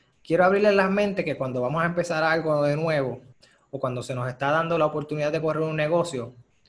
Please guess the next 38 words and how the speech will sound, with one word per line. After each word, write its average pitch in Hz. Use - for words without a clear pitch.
no 160
es 156
algo 175
que 147
es 143
blanco 147
y -
negro. 110
Siempre 147
van 165
a 165
surgir 160
problemas 131
nuevos. 165
Siempre 156
van 151
a 151
haber 156
situaciones 151
que 147
nunca 147
habías 156
afrontado 143
anteriormente. 139
Y 180
siempre 233
vas 208
a 208
ver 214
situaciones 180
que 196
se 175
repiten 175
al 165
pasar 143
de 175
los 175
años, 180